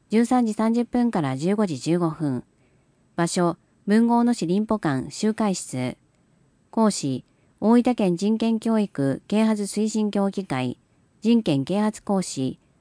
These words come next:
安藤千恵美さん。演題、生きる、人権とのつながり。申し込み方法、林補館窓口または電話で事前にお申し込みください。申し込み期限、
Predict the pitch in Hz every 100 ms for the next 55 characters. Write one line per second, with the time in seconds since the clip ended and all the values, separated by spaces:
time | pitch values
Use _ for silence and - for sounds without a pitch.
0 | _ 220 240 214 135 120 151 170 165 -
1 | 139 127 - _ _ _ _ _ _ _
2 | _ - 190 202 175 160 - _ _ _
3 | _ 175 190 226 175 131 - _ _ -
4 | 220 240 226 196 165 135 123 147 156 147
5 | 131 127 - _ _ _ _ _ _ _
6 | _ 196 226 233 233 226 226 208 180 135
7 | 120 - _ _ _ _ - 226 220 233
8 | 214 185 185 208 196 - 135 131 - -
9 | 185 214 147 123 - _ - 190 208 202
10 | 190 190 - - 160 208 214 202 156 170
11 | - 151 151 151 139 135 127 - _ _
12 | _ _ _ _ _ _ _ _ _ -
13 | 202 233 - 233 226 233 208 147 120